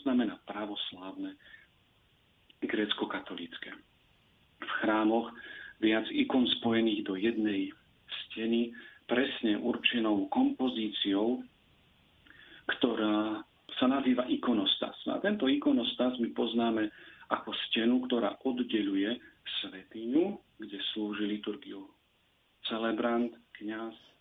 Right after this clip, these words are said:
vladyk, biskup, od chrámovej lode, kde je zhromaždený ľud. Známym ikonopiscom alebo takým tým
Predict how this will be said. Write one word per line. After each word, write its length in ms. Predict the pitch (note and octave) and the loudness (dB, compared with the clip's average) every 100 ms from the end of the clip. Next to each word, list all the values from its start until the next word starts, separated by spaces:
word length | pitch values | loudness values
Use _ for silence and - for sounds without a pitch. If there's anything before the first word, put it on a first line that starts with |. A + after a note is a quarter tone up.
| _ - | _ -6
vladyk, 400 | A2 G#2+ A2 - - | -4 -4 -6 -10 -10
biskup, 440 | G#2+ - - - - - - - - | -6 -6 -8 -16 -18 -20 -20 -20 0
od 160 | F3 - - | 0 2 2
chrámovej 500 | A#2+ A#2+ A#2+ A#2 G#2+ | 2 2 2 0 0
lode, 220 | A2 G#2+ | 2 0
kde 160 | G2 G2 | 0 -4
je 80 | F#2+ | -6
zhromaždený 600 | G#2 G2+ G2 F#2+ G2 F#2+ F#2+ _ F#2 | -8 -8 -8 -8 -8 -8 -10 _ -18
ľud. 200 | F#2 - - - _ _ _ _ - - | -18 -16 -20 -20 _ _ _ _ -20 -10
Známym 560 | G#2+ C3 D3 B2 A2+ B2+ | 0 4 4 4 2 -4
ikonopiscom 640 | - B2+ A#2+ A2+ - A2 G#2 | -2 0 0 -6 -8 -6 -4
alebo 240 | G2 F#2+ | -4 -10
takým 320 | - - - | -16 -20 -20
tým 140 | - | -20